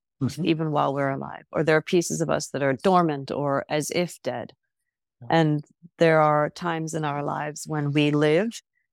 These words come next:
Speaker 2: but we feel dead inside. And, and I don't just mean by dead, we feel nothing or we feel like,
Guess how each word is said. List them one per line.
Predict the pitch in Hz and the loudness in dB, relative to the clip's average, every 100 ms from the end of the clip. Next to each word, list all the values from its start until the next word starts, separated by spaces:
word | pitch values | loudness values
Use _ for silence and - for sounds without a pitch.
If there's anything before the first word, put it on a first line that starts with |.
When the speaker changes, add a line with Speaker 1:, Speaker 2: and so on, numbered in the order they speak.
| _ | _
Speaker 2:
but | 170 | 0
we | 156 156 | 2 0
feel | - 156 | 0 0
dead | 139 139 143 | 2 2 0
inside. | 139 - - - - - - - | -4 -6 -8 -8 -12 -18 -12 -4
And, | 156 143 139 - _ _ _ _ _ _ _ - | -2 -2 -4 -12 _ _ _ _ _ _ _ 0
and | 185 | 4
I | |
don't | 185 196 202 | 6 6 2
just | 202 185 | -2 -2
mean | 170 160 151 - | -2 -2 -4 -4
by | 156 147 | -2 -2
dead, | 156 147 147 143 | 0 0 0 -2
we | 147 | -6
feel | - 143 139 | -4 -4 0
nothing | 139 151 147 135 | 0 0 -2 -2
or | 131 | 0
we | 127 135 | 2 2
feel | - 135 | 2 0
like, | 127 131 | 0 -2